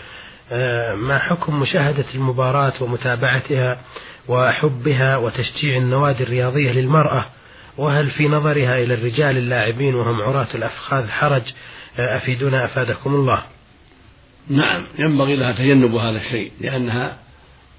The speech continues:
Speaker 2: قد تفتن بأحد منهم، ولأن النظر في الأصل ممنوع، قال تعالى: "وقل للمؤمنات يغضضن من أبصارهن ويحفظن فروجهن". هذا النظر إلى اللاعبين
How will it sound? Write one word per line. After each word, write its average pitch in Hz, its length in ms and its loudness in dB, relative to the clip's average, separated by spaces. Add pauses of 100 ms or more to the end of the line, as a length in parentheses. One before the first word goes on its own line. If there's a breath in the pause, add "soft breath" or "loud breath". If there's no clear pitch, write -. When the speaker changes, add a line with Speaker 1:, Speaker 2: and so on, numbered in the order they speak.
(180)
Speaker 2:
قد 151 180 2 (640)
تفتن 135 300 2
بأحد 117 300 0
منهم، 120 400 2 (840)
ولأن 143 340 4
النظر 131 300 6
في 104 60 -2
الأصل 127 400 -4
ممنوع، 127 440 4 (420)
قال 117 260 -4
تعالى: 117 280 -4
"وقل 127 260 0
للمؤمنات 139 540 0 (640 loud breath)
يغضضن 147 560 8
من 147 60 4
أبصارهن 127 580 2
ويحفظن 120 380 -2
فروجهن". 117 520 0 (720)
هذا 151 180 0
النظر 135 320 4
إلى 123 120 0
اللاعبين 120 640 0